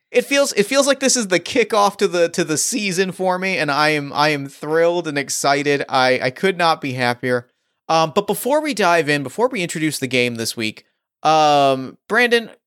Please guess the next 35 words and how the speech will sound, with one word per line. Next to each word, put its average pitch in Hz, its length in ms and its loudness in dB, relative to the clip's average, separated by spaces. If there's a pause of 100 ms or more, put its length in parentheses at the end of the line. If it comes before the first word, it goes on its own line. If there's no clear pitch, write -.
(140)
I 208 60 6
believe 285 300 0
that 254 80 -4
you've 240 140 0
got 240 200 2
some 185 120 -4
stuff 175 340 0
that 170 80 -2
you 196 100 -6
probably 220 320 0
wanna 175 220 0
let 165 260 0
our, 151 340 2
our 151 180 0
lovely 175 400 0
listeners 170 460 0
at 147 80 -2
home 214 240 -2
go, 156 140 0
uh, 135 420 0
know 151 180 0
about, 143 280 0
because 151 200 -4
I 156 60 4
believe 196 320 0
there's 196 160 0
been 170 160 0
some 165 160 -8
pretty 220 200 -2
cool 180 280 0
stuff 165 260 -2
going 160 320 0
on 156 280 2
in, 156 300 -4
in, 147 400 -4